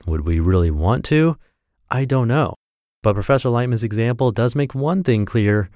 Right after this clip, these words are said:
Regardless of how you personally feel, the email zero lifestyle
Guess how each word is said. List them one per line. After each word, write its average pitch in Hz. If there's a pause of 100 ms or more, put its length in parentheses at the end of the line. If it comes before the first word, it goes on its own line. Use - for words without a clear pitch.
(120)
Regardless 127
of 113
how 123
you 135
personally 139
feel, 123
the 95
email 139
zero 131
lifestyle 151